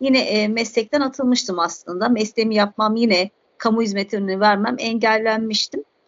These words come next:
O dönem ben mahkeme kararıyla geri döndüm. Yürütmeyi durdurma almıştım. Sonra da mahkemeyi de kazandık. Ee, bu mahkemeyi kazanan birçok meslektaşıma,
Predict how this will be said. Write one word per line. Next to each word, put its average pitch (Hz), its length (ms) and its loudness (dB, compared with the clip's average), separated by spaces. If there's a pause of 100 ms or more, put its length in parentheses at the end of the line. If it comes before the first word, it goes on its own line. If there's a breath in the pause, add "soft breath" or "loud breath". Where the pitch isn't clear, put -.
(140)
O 247 140 2
dönem 302 300 4
ben 285 140 4
mahkeme 285 600 0
kararıyla 247 480 2
geri 180 280 -2
döndüm. 180 400 -4
Yürütmeyi 226 420 -4
durdurma 220 420 0
almıştım. 175 320 -4
Sonra 233 240 -2
da 226 40 -2
mahkemeyi 220 480 -2
de 202 100 -2
kazandık. - 560 -6 (560)
Ee, 220 480 0 (120)
bu 247 160 0
mahkemeyi 311 480 4
kazanan 247 520 0
birçok 285 340 -4
meslektaşıma, 240 840 -2